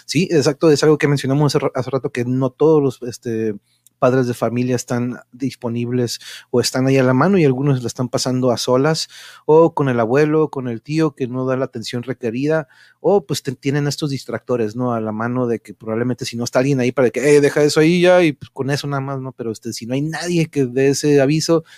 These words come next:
híjole, pues no, no, este, se, se, ¿querías decir algo, Toño, o nada más vi que hiciste esto? Creí que levantaste la mano. Ah, ok. <laughs> Pero, mm, vamos contigo, Carmen. Eh, ahorita nos comentaba, por ejemplo, Carla Rompecabezas. ¿Tú qué ejercicios o qué nos podrías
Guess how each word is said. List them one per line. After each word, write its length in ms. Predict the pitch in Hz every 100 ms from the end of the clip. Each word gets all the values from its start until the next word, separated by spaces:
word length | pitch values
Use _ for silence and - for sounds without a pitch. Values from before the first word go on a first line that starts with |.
| - _ -
híjole, 320 | 135 - 110
pues 220 | - 110
no, 180 | 123 117
no, 140 | 120
este, 360 | 117 - 120 107
se, 200 | - 110
se, 120 | 117
¿querías 260 | - 139 151
decir 200 | 165 175
algo, 180 | 180 180
Toño, 420 | _ - 185 185
o 160 | 135 123
nada 120 | 131
más 140 | 139 135
vi 80 |
que 120 | 131 143
hiciste 280 | 135 -
esto? 200 | 131 -
Creí 200 | - 120
que 80 | 127
levantaste 340 | 131 110 127 117
la 60 |
mano. 160 | 110 110 _ _ _ -
Ah, 100 | 113
ok. 100 | 110 - - -
<laughs> 300 | - 202 156 - - -
Pero, 260 | - 143 139
mm, 220 | 139 127 _ _ _ _ -
vamos 260 | 160 180 196
contigo, 360 | 147 214 202 202
Carmen. 340 | 196 190 185
Eh, 320 | 170 156 151 139 135
ahorita 300 | 143 143 160
nos 320 | 151 139 131
comentaba, 460 | 139 123 143 151
por 120 | 147 131
ejemplo, 360 | 139 143 143
Carla 360 | 143 139 143 139
Rompecabezas. 920 | 127 123 127 - 117 139 170 175 -
¿Tú 340 | 185 190 196 165
qué 440 | 190 185 185 170
ejercicios 640 | 165 165 127 - 160 175 156
o 100 | 147
qué 100 | 147
nos 160 | 156
podrías 400 | - 135 123 131